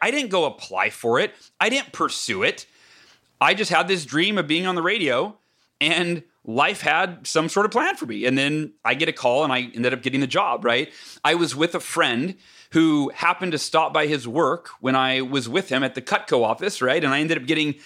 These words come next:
meeting the manager, getting hired. And that was a six-year career that changed the course of my life. You know, I could have, I didn't, I didn't plan for it. I didn't, I didn't look in the newspaper. I didn't, I just was there,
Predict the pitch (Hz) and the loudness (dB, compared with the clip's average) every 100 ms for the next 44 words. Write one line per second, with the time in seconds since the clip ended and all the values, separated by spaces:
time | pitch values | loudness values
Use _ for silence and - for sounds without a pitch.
0 | - - _ 127 151 190 196 147 147 165 | -20 -20 _ 2 2 2 0 0 0 -2
1 | 151 160 165 - - _ 180 180 151 185 | -2 -2 -2 -6 -20 _ 0 0 0 0
2 | 208 175 147 156 180 - - 143 151 143 | 0 0 0 0 -2 -4 -12 -4 0 0
3 | - - - 170 190 190 165 185 196 147 | 0 -2 -4 -2 -2 -2 -2 0 2 0
4 | - - 165 185 170 151 - 139 135 151 | -2 -2 -2 -2 -4 -6 -2 0 0 0
5 | 139 143 208 285 - - - 139 147 160 | 0 2 0 -2 -6 -18 -4 0 0 0
6 | 208 208 165 196 233 - _ - 220 247 | 0 -2 0 -2 -2 -6 _ -2 0 0
7 | - 113 101 - 120 135 214 - _ - | -2 0 0 0 2 2 0 -4 _ -2
8 | 147 226 214 156 208 160 156 151 143 123 | 0 2 0 0 0 0 -2 0 0 0
9 | 120 113 135 143 214 185 135 135 156 165 | 0 -2 -2 0 0 0 -2 -2 -2 -2
10 | 175 151 254 - - | -4 -2 -2 -2 -8